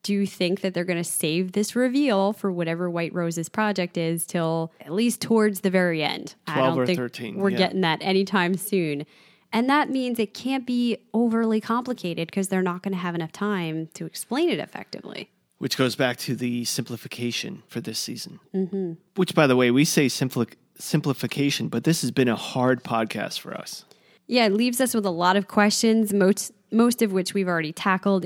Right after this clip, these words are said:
Speaker 1: Is Angela really dead? Who was behind the attack on Elliot, and why did they do it? What is Price's plan now for retribution against White Rose? What is White Rose's project? Will it actually get moved?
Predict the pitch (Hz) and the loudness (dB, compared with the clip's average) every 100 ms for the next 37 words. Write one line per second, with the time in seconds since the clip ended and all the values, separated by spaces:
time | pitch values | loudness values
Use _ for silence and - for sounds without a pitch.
0 | - 196 185 190 190 175 170 160 151 147 | 0 0 2 2 2 2 0 -2 -4 -6
1 | - 190 185 180 185 _ _ 233 226 190 | 0 2 4 0 -2 _ _ 0 0 2
2 | 175 160 160 151 139 - 156 151 143 - | -2 -2 -4 -4 -6 -2 -4 -2 -6 0
3 | 175 175 180 - 156 151 147 147 135 123 | 0 2 0 -4 -8 -8 -8 -8 -12 -10
4 | - 220 226 214 - _ _ _ _ - | 0 2 2 0 -6 _ _ _ _ -2
5 | 214 233 - 208 196 - - - 165 143 | 2 2 0 0 0 -2 -8 -4 -4 -4
6 | 147 151 202 285 - 254 226 240 233 214 | -2 2 2 0 -2 -4 -2 -2 -4 -2
7 | 202 214 254 277 190 165 160 - 165 147 | -2 -2 -4 -4 -4 -2 -4 -2 -4 -2
8 | 156 160 190 - _ _ _ 214 269 220 | 0 0 0 -2 _ _ _ 0 0 0
9 | 269 285 269 220 196 _ 202 220 240 220 | 0 2 4 2 0 _ -2 2 2 2
10 | 220 220 233 - 214 220 220 165 - - | 2 2 0 0 2 4 4 0 0 -8
11 | 185 196 240 240 202 196 - 185 180 185 | -4 2 4 4 2 0 -2 -4 -2 -2
12 | 202 254 190 151 - | 0 2 2 -2 -10